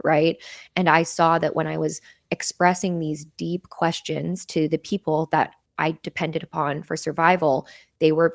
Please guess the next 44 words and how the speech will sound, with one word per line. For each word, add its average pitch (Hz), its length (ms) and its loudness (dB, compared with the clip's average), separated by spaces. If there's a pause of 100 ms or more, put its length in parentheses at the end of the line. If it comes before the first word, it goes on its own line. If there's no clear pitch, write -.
viscerally 160 640 0
reacting. 156 720 -4 (340)
Not, 254 320 0
and 190 100 4
I 165 100 6
don't 190 220 4
blame 165 260 0
them 160 180 -2
at 147 60 0
all, 151 300 2
you 165 140 -2
know, 151 300 0
it's - 140 -6
because 156 420 -2 (340)
my 165 140 0
parents 170 340 -2
have 160 180 -2
their 156 200 0
own 160 400 -2
things - 440 -4
with, 143 240 -4
with 160 200 -2
religious 147 400 -2
trauma, 139 340 -2
and 151 140 -4
it's - 160 -8
generational. 151 680 -2
I 165 120 4
went 202 260 4
through 175 160 0
a 156 40 0
parent 147 380 -6
blaming 113 320 -6
phase, - 320 -6
don't 131 260 -2
get 170 120 0
me 135 120 -6
wrong, 104 360 0
but 160 100 2
I'm 151 140 2
out 139 160 2
of 156 120 -4
that 170 220 4
now. 180 360 2